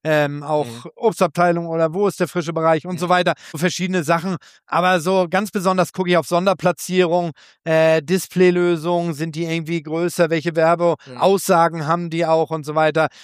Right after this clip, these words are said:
Speaker 1: Weil da muss man ja auch sagen, wird's ja auch immer, immer schwerer, ähm, rechtlich,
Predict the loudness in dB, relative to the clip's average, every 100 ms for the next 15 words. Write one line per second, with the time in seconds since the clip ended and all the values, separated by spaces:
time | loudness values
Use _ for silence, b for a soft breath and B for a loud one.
0 | B 0 0 0 -2 0 2 0 2 2
1 | 2 -2 b b b _ -2 0 2 0
2 | 4 2 2 -4 0 0 0 -2 -2 -2
3 | 0 2 4 2 2 b b _ -2 0
4 | -2 -6 -4 -4 -4 -6 -4 0 0 -2
5 | -16